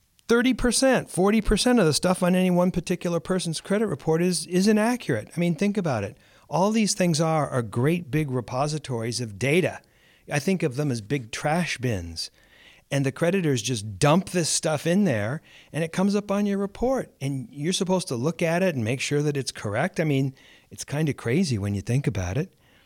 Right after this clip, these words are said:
And there's gonna be a lot of inaccuracies in, in a situation or a, a system that, that works that way. But it's up to us to clean it up.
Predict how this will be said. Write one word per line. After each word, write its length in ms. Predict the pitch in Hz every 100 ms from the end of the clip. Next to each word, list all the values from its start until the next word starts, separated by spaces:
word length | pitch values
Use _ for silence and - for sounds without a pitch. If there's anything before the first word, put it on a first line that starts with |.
| _ - - -
And 280 | 175 180 160 - -
there's 180 | 180 156
gonna 380 | 131 151 254 240
be 120 | 180
a 80 | 143
lot 240 | 175 214
of 80 | 180
inaccuracies 960 | 170 165 180 220 160 131 113 117 113
in, 80 | 139
in 220 | 156 151
a 40 | 151
situation 640 | - 147 160 147 156 -
or 100 | 147
a, 180 | 127 123 139 127
a 40 |
system 720 | - - - 240 - 131 123
that, 280 | 143 147 151
that 140 | 160 147
works 260 | 226 254
that 200 | 165 131
way. 200 | 120 92 - -
But 200 | 160 226 - - - - - _ - _ _ _ _ _ -
it's 180 | 147 -
up 140 | 170
to 180 | - 151
us 200 | 165 202
to 100 | -
clean 300 | 170 180 156
it 120 | 143
up. 300 | 120 123 180